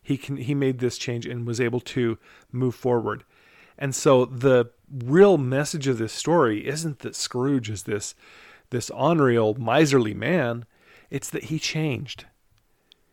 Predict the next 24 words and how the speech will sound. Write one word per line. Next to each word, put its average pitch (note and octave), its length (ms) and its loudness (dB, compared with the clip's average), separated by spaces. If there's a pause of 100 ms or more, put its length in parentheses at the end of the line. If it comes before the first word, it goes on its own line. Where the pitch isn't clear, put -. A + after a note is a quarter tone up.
(460)
Is C3 200 -6
he D3+ 220 -4
started F3 380 2
off E3+ 220 6
in D#3 160 2
one D3 180 2
place, D3 400 2
and C#3 140 -6
then C3+ 120 -2
he E3 160 -2
was D#3+ 180 2
able C#3+ 200 2
to C#3 80 -4
actually C3+ 340 -2
change C#3 500 -6
his C3+ 240 -2
life C3 400 2
and C#3+ 120 -6
become C#3+ 320 -2
somebody C#3 440 -2
else. B2+ 420 -2 (760)
And C#3+ 160 -4
that's D#3 200 0
really C#3+ 680 2